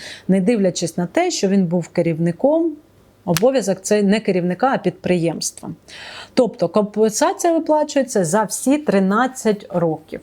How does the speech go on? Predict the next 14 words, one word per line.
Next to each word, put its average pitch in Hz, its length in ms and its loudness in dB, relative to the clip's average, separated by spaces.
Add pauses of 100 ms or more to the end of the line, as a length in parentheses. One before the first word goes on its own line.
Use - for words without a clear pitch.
(120)
Все, 180 260 0
це 269 240 2
вже 220 200 0
проблеми 196 480 0
підприємства. 170 880 -4 (340)
Обмеження 185 680 2
строку 180 440 0
тут 160 240 -4
немає. 220 640 2
Наприклад, 208 500 0
за 196 100 2
останні 175 420 -2
три 175 180 -2
роки, 254 500 0